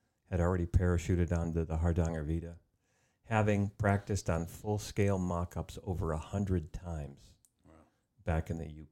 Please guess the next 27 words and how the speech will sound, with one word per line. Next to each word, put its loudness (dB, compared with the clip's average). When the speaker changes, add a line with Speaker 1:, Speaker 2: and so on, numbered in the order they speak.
Speaker 1:
K. -10
They, 4
they 2
knew 6
everything. 0
So 0
this, -4
this -4
was 0
the 0
kind -10
of -4
mission 2
that -2
they -2
would -6
fall 0
asleep -2
and -6
they -16
could -20
see -16
themselves -4
doing -16
it. -20
There -14
was, -14